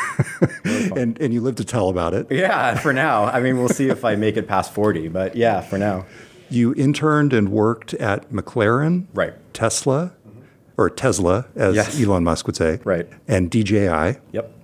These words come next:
Speaker 2: You started at the University of Nevada, Las Vegas. You transferred to Northwestern as part of an engineering program.
Speaker 1: Yep.
Speaker 2: But then you dropped out to start Brink.
Speaker 1: Yep, with, with the Thiel Fellowship.
Speaker 2: That's right. And so that's, you mentioned Peter Thiel earlier, who's a small investor in
Speaker 1: Right.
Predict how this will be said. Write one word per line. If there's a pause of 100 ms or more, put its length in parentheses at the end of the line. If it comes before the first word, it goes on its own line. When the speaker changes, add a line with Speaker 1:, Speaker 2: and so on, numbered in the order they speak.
Speaker 2:
You
started
at
the
University
of
Nevada,
Las
Vegas.
You
transferred
to
Northwestern
as
part
of
an
engineering
program. (220)
Speaker 1:
Yep.
Speaker 2:
But
then
you
dropped
out
to
start
Brink.
Speaker 1:
Yep,
with,
with
the
Thiel
Fellowship. (260)
Speaker 2:
That's
right.
And
so
that's,
you
mentioned
Peter
Thiel
earlier,
who's
a
small
investor
in
Speaker 1:
Right.